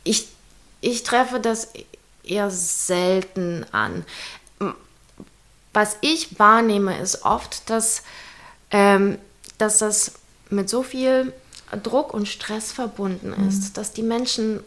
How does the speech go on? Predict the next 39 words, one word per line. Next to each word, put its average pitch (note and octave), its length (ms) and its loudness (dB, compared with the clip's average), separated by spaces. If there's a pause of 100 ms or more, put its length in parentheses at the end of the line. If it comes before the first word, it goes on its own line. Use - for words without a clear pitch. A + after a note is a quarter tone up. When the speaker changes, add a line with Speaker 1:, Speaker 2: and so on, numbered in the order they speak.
(120)
Speaker 1:
unter A#3 280 -2
so A3+ 140 -4
viel, A#3+ 160 -6
und A3 240 -2
das G3+ 100 -6
passiert G#3 540 -8
mir G3+ 160 -4
sogar - 420 -4
auch, - 240 -4 (500)
ja, F#3+ 220 -2
weil G3 120 0
du G3+ 120 -4
musst A#3 340 2
abliefern, G3 520 -4
du F#3 80 -6
musst A3 260 -4
dann G3 120 -4
und G3+ 160 -4
dann G3 160 -4
Speaker 2:
Mhm. G3 60 4
Speaker 1:
fertig G3 320 0
sein, E3+ 180 -6
du - 80 -12
musst A3 320 -4
da, G#3+ 160 -2 (120)
du F#3+ 80 -6
musst G#3 420 -2 (140)
in F#3+ 180 -2 (340)
diesem C4 300 -2
Moment, A3 360 0
in G3 140 -6
diesem G3+ 320 -6
Augenblick F#3 720 -4 (380)
funktionieren. F3+ 840 -2 (400)
Und G3 220 2
das G#3+ 220 2
ist G#3 320 0 (1400)
ja G3+ 180 0 (180)
riesig, - 640 0